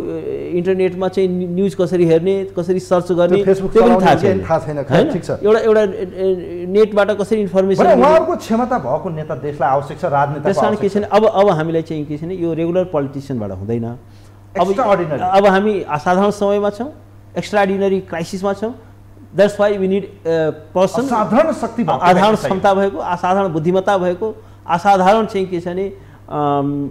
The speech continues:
Speaker 1: यो communication skill भएको Leadership चाहिन्छ।
Speaker 2: हस्, दसैँ तिहार जस्तो, छठ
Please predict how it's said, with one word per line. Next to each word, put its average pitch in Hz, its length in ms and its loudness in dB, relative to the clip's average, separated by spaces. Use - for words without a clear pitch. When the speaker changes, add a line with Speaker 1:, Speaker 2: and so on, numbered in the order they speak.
Speaker 1:
यो 156 420 -2
communication 190 520 2
skill 139 320 -2
भएको 107 320 -6
Leadership 151 480 0
चाहिन्छ। 92 380 -8
Speaker 2:
हस्, - 420 -6
दसैँ 151 600 -8
तिहार 139 200 -4
जस्तो, 123 460 -12
छठ 135 160 -8